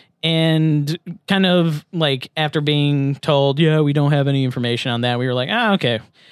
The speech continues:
And we started walking away, and there were two people that got media badges in front of us, and they were talking, and I remember one of them going, "I can't believe that they're giving media badges to just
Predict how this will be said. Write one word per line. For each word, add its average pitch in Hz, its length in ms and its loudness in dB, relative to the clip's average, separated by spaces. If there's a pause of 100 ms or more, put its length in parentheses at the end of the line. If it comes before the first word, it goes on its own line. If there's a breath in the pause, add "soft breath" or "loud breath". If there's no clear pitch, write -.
(160 soft breath)
And 156 200 0
we 156 80 0
started 170 280 2
walking 151 300 0
away, 131 360 0
and 120 100 -2
there 131 80 0
were 131 120 -2
two 170 380 2 (120)
people 170 240 0
that 139 160 0
got 135 260 -2
media 131 320 -2
badges 123 460 -2
in 110 100 -6
front 202 260 0
of 156 100 0
us, 123 180 0
and 120 100 -8
they 139 80 -2
were 123 120 -4
talking, 127 500 -2
and 123 240 -6 (340 loud breath)
I 156 40 0
remember 170 280 2
one 170 140 4
of 185 40 2
them 170 120 2
going, 160 300 2 (380 loud breath)
"I 185 120 0
can't 359 340 0
believe 180 520 2
that 156 100 2
they're 156 100 2
giving 147 320 0
media 139 280 0
badges 127 320 -2
to - 80 -8
just 127 260 -6